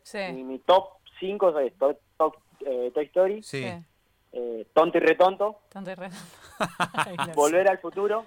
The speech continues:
Speaker 1: Sí,
Speaker 3: Sí, ahí va.
Speaker 1: peliculón, Back to the Future.
Speaker 2: Gladiador.
Speaker 3: Bien,
Speaker 1: Gladiador.
Speaker 3: sí.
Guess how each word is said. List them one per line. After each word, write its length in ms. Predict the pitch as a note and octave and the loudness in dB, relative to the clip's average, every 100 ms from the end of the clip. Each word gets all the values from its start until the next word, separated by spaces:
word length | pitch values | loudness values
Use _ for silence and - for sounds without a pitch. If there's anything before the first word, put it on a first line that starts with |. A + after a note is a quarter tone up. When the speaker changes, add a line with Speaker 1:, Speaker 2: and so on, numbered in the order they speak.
| _ | _
Speaker 1:
Sí, 60 | D#3+ | -8
Speaker 3:
Sí, 60 | |
ahí 680 | F#2 G#2+ A2+ G2+ C#3+ - G2+ | -6 -4 -4 -6 -10 -12 -8
va. 100 | G#2+ | -6
Speaker 1:
peliculón, 280 | G2 D3 C#3+ | -8 -12 -18
Back 120 | C#3+ - | -20 -20
to 60 | _ | _
the 140 | - | -20
Future. 140 | A#2 C3 | -18 -2
Speaker 2:
Gladiador. 800 | C#3+ D3 D3 D#3 F3 G3+ G#3 - _ _ _ _ | 0 4 6 8 8 6 0 -16 _ _ _ _
Speaker 3:
Bien, 240 | B2+ A2+ A2 | -6 -4 -4
Speaker 1:
Gladiador. 260 | C#3+ C#3 | -10 -18
Speaker 3:
sí. 340 | - A#2+ B2+ | -10 -8 -8